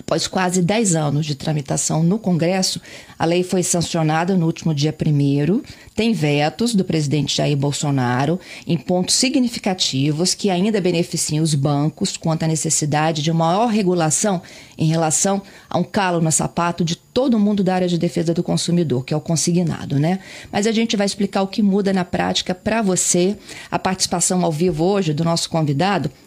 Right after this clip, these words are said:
é o advogado, que é especialista em direito civil,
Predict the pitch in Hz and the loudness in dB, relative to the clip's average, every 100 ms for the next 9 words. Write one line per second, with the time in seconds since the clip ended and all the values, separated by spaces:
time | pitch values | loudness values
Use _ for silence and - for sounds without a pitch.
0 | - 180 175 160 151 151 180 214 202 185 | -2 0 2 0 2 2 2 0 0 -2
1 | 156 - 151 156 156 156 151 147 156 143 | -2 -2 -2 0 0 0 0 0 0 0
2 | - 139 123 170 | -2 -2 2 2